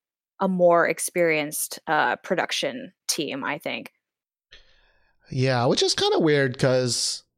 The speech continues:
Speaker 2: it being J Y P, right? Like, I don't know, J Y P Entertainment is such a weird gr-, company 'cause I, I feel like their in-house producers are, like,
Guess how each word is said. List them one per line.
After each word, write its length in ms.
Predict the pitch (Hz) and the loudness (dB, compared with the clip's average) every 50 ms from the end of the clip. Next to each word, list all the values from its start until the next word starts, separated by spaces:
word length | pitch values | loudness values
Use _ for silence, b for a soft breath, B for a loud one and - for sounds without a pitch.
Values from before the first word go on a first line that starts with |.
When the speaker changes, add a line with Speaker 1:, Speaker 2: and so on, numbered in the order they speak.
| _ _ _ _ - - - | _ _ _ _ -10 -2 -2
Speaker 2:
it 120 | 147 123 | 0 2
being 200 | 123 143 139 131 | 2 2 2 2
J 160 | 123 135 131 | 2 2 2
Y 160 | 127 127 123 | 2 2 0
P, 220 | 117 - 127 123 120 | 0 0 0 2 2
right? 280 | 113 113 113 117 120 | 2 2 2 0 0
Like, 320 | 117 113 110 113 107 - - - - _ _ _ _ _ _ _ _ _ _ _ _ _ _ B B B B B - | 0 0 0 0 -2 -6 -12 -20 -20 _ _ _ _ _ _ _ _ _ _ _ _ _ _ B B B B B 0
I 60 | 233 | 2
don't 80 | 254 226 | 4 4
know, 120 | 185 160 | 4 4
J 140 | 147 185 247 | 4 2 2
Y 160 | 302 320 277 | 4 4 2
P 520 | - - 190 180 175 165 165 165 165 165 - - | 2 2 2 4 4 4 4 2 0 -2 -2 -2
Entertainment 440 | 156 151 151 127 - 135 135 135 | 0 0 -2 -2 0 -2 0 0
is 60 | 127 113 | -2 -4
such 120 | 127 - | -2 -2
a 60 | 175 | -2
weird 540 | 147 117 104 113 117 123 131 131 131 117 110 | 0 0 -2 0 0 0 0 0 -2 -4 -6
gr-, 100 | - 120 - _ _ _ - B B B B B | -10 -12 -14 _ _ _ -20 B B B B B
company 460 | - - - 120 - 110 104 104 110 - B B B B B | -4 -2 -2 0 0 -2 -2 -4 -6 -8 B B B B B
'cause 160 | - 156 143 | 0 2 2
I, 160 | 170 170 170 | 2 2 2
I 40 | 160 | 0
feel 180 | - - 208 220 | 2 2 4 4
like 140 | 233 214 165 | 4 2 2
their 200 | 170 170 160 160 | 2 2 2 2
in-house 520 | - 139 131 127 131 139 143 151 147 - - | 2 0 0 2 2 2 2 2 2 0 -4
producers 600 | - _ - 139 127 127 127 - - 151 127 135 | -6 _ -2 0 2 2 2 2 0 2 2 0
are, 120 | 123 117 | 0 0
like, 380 | 117 113 110 107 104 - - | 0 0 0 -2 -4 -6 -10